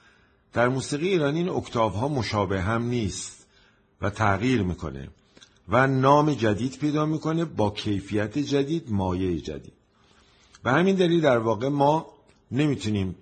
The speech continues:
تئوری موسیقی غربی رو منطبق کنیم با تئوری موسیقی شرقی، بالاخص موسیقی ایرانی. این رو در نظر داشته باشید. به همین دلیل ما در موسیقی ردیفی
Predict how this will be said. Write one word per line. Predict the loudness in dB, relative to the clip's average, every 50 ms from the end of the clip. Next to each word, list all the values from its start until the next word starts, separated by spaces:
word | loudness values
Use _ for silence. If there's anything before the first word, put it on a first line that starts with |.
| _ _ -12
تئوری | -6 -2 0 0 0 0 0 0
موسیقی | 0 -2 -4 -4 -8 -8 -6 -6 -6
غربی | -4 -4 -4 -4 -4 -4 -4 -2 0
رو | 0 -2 -2 -4 -10 -20 _ _ _ _ _ _ _ _ _ _ _ -4
منطبق | 0 0 0 0 0 0 0 0 0 0 -2
کنیم | -2 -2 -2 0 0 -2 0
با | 2 4 4 4 4 2
تئوری | -2 -4 -6 -4 -4 -2 -2 -2
موسیقی | -2 -2 -4 -6 -8 -6 -6 -6
شرقی، | -6 -4 -6 -6 -6 -6 -6 -6
بالاخص | -4 -4 -4 -4 -4 -4 -4 -6 -8 -8 -10 -14 -20 _ _ _ _ -14
موسیقی | -14 -10 -10 -10 -8 -6 -8
ایرانی. | -8 -8 -12 -14 -16 -18 -20 -20 _ _ _ _ _ _ _ _ _ _ _ _ _ _ _ _ _ _ _ _ _ _ _
این | -2 0 2
رو | 4
در | 6 6 6 6
نظر | 6 4 2 4 2 2
داشته | 2 -2 -4 -6 -10 -12
باشید. | -12 -14 -16 -18 -20 -20 _ _ _ _ _ _ _ _ _ _ _ _ _ _ _ _ _ _ _ _ _ _ _ _ _ _ _ _ _ _ _ _ _ _ _ _ _ _ _ _ _ _ 0
به | 2 4
همین | 6 6 6 4 4
دلیل | 4 4 4 4 4 4 4
ما | 2 4 4 4 2 2 0 -6 -18 -20 -20 -16 -8 -2
در | 0 0 0 0 0
موسیقی | -2 -2 -2 -4 -4 -4 -4 -6 -4 -2 -2 -2 -2
ردیفی | 0 0 0 -2 -2 -4 -6 -8 -6 -4 -2 -2 -2 -2 -4 -8